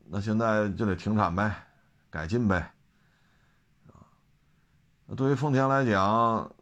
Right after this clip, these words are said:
嗨，整个日本企业就是这样，啊，就是这样。啊，所谓的工匠精神可能是一种宣传吧，啊，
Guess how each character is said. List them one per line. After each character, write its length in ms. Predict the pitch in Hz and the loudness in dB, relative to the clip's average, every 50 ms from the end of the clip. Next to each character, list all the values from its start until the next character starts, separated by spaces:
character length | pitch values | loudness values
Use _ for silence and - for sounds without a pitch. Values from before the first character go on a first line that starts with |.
| - | -18
嗨， 240 | - - - 90 - - - | -14 -10 -10 -10 -10 -10 -10
整 140 | - 85 85 | -10 -6 -4
个 100 | 104 139 | -2 -2
日 120 | 165 165 | 0 0
本 140 | 147 170 185 | 0 -2 -2
企 200 | 170 - - 87 | -4 -4 -4 -2
业 120 | 98 123 | -2 -2
就 140 | 135 151 147 | -2 -2 -4
是 60 | 156 | -2
这 80 | 151 143 | -2 -4
样， 280 | 147 151 - - - - - _ _ _ _ _ _ _ _ _ _ _ _ _ _ _ _ _ _ _ _ _ _ _ _ _ _ - | -4 -4 -6 -8 -10 -16 -20 _ _ _ _ _ _ _ _ _ _ _ _ _ _ _ _ _ _ _ _ _ _ _ _ _ _ -20
啊， 180 | 50 50 - - _ _ _ _ - - | -18 -18 -18 -18 _ _ _ _ -16 -8
就 140 | 117 135 113 | -6 -4 -4
是 100 | 87 73 | -2 -4
这 120 | 64 60 | -4 -6
样。 140 | 57 50 - - _ _ _ _ _ _ _ _ _ _ _ _ _ _ _ _ _ _ _ _ _ _ _ _ _ _ _ _ _ | -8 -10 -14 -16 _ _ _ _ _ _ _ _ _ _ _ _ _ _ _ _ _ _ _ _ _ _ _ _ _ _ _ _ _
啊， 140 | - 90 - 85 | -20 -20 -20 -20
所 220 | 92 - - 85 | -18 -12 -6 -4
谓 100 | 98 120 | -2 0
的 100 | 123 110 | 0 0
工 180 | 107 113 131 131 | -2 -2 -2 0
匠 160 | 123 107 98 | 0 0 0
精 160 | 98 117 120 | 0 0 0
神 140 | 107 107 101 | 0 0 0
可 140 | 98 - 87 | -2 -4 -4
能 100 | 85 101 | -2 -2
是 80 | 113 | -2
一 20 | 117 | -2
种 140 | 101 90 85 | -2 -4 -6
宣 240 | - - 113 110 | -4 -2 -2 -2
传 180 | 90 82 - 50 50 | -2 -2 -6 -10 -12
吧， 180 | - - - - _ _ _ _ _ _ _ _ _ _ _ _ _ _ _ _ _ _ _ - | -16 -20 -20 -20 _ _ _ _ _ _ _ _ _ _ _ _ _ _ _ _ _ _ _ -20
啊， 120 | 69 - | -20 -16